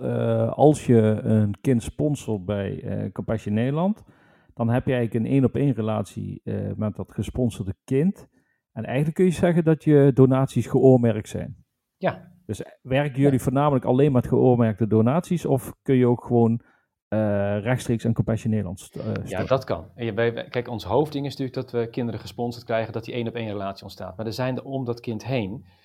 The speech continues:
Speaker 2: Je zal begrijpen, voor drieëndertig euro kan soms niet alles betaald worden.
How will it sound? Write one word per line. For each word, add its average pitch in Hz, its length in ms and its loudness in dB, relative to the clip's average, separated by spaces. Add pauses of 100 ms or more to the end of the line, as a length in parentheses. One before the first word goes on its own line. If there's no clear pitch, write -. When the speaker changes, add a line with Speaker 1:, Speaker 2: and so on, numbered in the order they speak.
(240)
Speaker 2:
Je 113 100 -8
zal 131 160 4
begrijpen, 135 380 -4
voor 123 100 -8
drieëndertig 123 540 -6
euro 139 320 -6
kan 120 240 -8
soms 135 220 -10
niet 131 140 -12
alles 127 240 -6
betaald 113 360 -6
worden. 87 220 -14